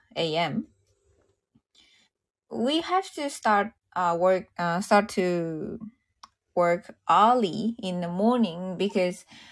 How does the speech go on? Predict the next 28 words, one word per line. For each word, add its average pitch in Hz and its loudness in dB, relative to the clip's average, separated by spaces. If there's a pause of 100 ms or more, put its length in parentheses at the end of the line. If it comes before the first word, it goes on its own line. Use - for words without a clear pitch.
(180)
most 226 4
of 220 2
our 208 2
customers 190 -2
are 160 4
tourists, - -4 (220)
which 196 0
means 208 0 (300)
they 202 2
wanna 214 2
hire 175 2
a 170 -2
car 202 6
as 190 4
early 196 4
as 180 0
possible 196 2
and 175 -2
start 202 6
to 180 -2
their 165 0 (300)
trip. 311 -2 (1700)
Yeah, 180 4
car 180 4
hire 196 4
shop, 160 0
and 160 -2
actually 165 -2